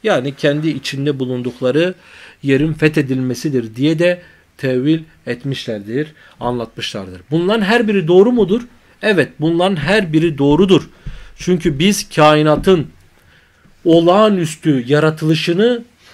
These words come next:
evet zaten iman etmiştik. Ama en iyi Allah'tan kim korkar? Bilen korkar.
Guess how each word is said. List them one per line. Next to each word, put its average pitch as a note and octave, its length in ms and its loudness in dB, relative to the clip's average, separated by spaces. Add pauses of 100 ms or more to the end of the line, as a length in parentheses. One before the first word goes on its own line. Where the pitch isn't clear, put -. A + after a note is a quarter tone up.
(240)
evet F3 360 2 (220)
zaten D#3 500 0
iman D3 380 -2
etmiştik. C3 520 -10 (1040)
Ama F#3+ 400 0 (600)
en A#3+ 220 6
iyi E3+ 340 2 (180)
Allah'tan E3+ 640 0
kim G#3 220 0
korkar? G3+ 540 0 (320)
Bilen C#3+ 400 0
korkar. G#2+ 460 -10